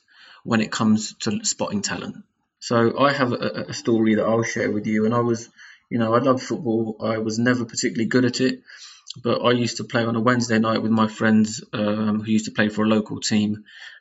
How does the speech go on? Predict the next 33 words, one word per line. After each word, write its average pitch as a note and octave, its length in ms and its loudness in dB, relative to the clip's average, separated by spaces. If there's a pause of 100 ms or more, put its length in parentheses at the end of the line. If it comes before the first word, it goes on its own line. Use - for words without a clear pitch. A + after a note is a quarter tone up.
And G#2 560 2 (120)
I A2 120 2
would, G#2 360 -2
you A2 120 0
know, G2+ 160 4
I'd G2+ 120 0
train C3 260 6
with A#2 100 4
them A2 120 4
on G#2+ 80 4
a, - 80 -2
on G#2+ 120 0
a, G2 120 -2
on G#2 80 0
a G#2+ 40 2
Wednesday G#2+ 360 2
night G#2 180 2
and G#2 100 -2
would G#2+ 80 2
have A2+ 120 2
a - 20 -2
kick - 240 -4
about G3+ 320 -2
and G3 140 -2 (340)
score - 340 -2
a G#2 80 0
hat G#2+ 180 -4
for G#2 100 -6
the G#2 80 0
goals G#2+ 300 2
and G#2+ 120 0
whatnot. G2+ 400 -2
And, G#2 240 -2